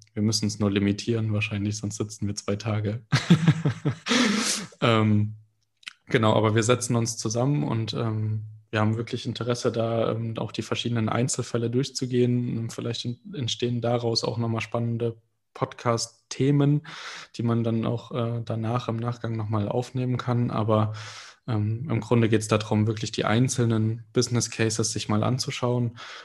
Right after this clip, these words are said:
und auch da, ähm, gesondert auf speziellere Fragen einzugehen, weil wir sitzen natürlich hier zu zweit, wir haben kein Live-Publikum und in, in der Sekunde dann auch keine Gegenfragen, die kommen zu den einzelnen Modellen.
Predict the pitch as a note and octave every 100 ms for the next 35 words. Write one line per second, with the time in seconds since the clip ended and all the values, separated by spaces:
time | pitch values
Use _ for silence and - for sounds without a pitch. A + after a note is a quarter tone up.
0 | - - A#2 - A2 A2 - G2+ G#2 A2
1 | - G#2+ G#2 G#2+ A2 A#2 A2+ G#2+ - A2
2 | - A2 - A2+ A#2+ G#2+ - G2+ G2+ F#2+
3 | A#2 G#2+ G#2+ G2+ G2+ G2+ A2 A2+ - A2
4 | G2+ A#2 G#2+ A2 G#2 G2 - G2+ A2 G#2+
5 | G#2 G#2+ G#2+ G#2 G2+ G#2+ A2 G#2+ G#2+ -
6 | B2 A#2+ - A#2 A2+ - - - - -
7 | G#2+ G#2+ G#2+ A2+ G#2 A2 A2 G#2+ G#2 G#2+
8 | G#2+ A2+ A2 A2 G#2+ - G#2 G#2 A2+ A#2
9 | G#2+ - F#2+ F#2+ G2 - G2 G2 G#2+ G#2
10 | G#2 G2 G2+ G#2 G#2 G#2 G2 G2+ G2+ G2+
11 | F#2+ G#2+